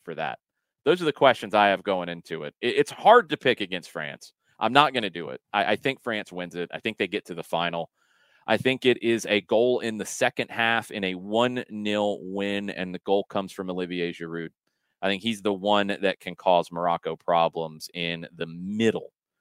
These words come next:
because Morocco potentially gonna be missing one of their center backs. I think Giroud is the guy who's gonna end up carrying France to the final.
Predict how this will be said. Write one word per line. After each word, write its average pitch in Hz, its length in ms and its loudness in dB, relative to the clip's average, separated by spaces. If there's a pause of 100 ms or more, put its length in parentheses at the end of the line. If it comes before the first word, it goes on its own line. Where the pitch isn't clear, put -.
(280)
because 85 220 -6
Morocco 101 800 4
potentially 165 840 -2
gonna 147 200 0
be 139 120 -2
missing 123 320 -4
one 113 160 -2
of 104 100 -2
their 98 140 0
center 90 280 -4
backs. 85 480 0 (880)
I 107 60 -4
think 113 160 0
Giroud 98 340 -2
is 90 100 -6
the 95 80 -6
guy 92 200 4
who's 87 120 -4
gonna 87 140 -6
end 87 320 -4
up 85 140 -4
carrying 87 320 -2
France 82 320 -8
to 85 80 -12
the 78 80 -8
final. 76 400 -6